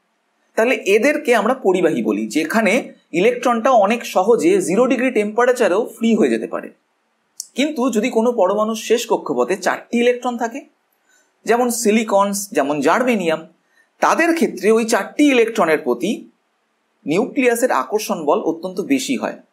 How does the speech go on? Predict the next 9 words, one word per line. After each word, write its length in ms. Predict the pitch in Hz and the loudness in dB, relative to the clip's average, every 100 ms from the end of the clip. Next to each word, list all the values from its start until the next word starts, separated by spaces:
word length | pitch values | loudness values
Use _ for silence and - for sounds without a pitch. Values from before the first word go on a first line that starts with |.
| _ _ _ _ - | _ _ _ _ -2
ফলে 160 | 233 | 2
ওই 140 | 262 262 - | 2 0 -4
ইলেকট্রনগুলো 720 | 180 220 294 - 262 208 147 190 | 0 0 0 -2 0 2 2 4
অত 200 | 170 170 220 | 2 0 -4
সহজে 480 | - 151 214 226 160 254 - _ - | -2 2 2 4 2 0 -4 _ -12
free 180 | - 233 | -4 -2
হতে 260 | 220 139 208 | -2 -2 -4
পারে 280 | 202 107 101 | -2 -2 -4
না। 120 | - | -8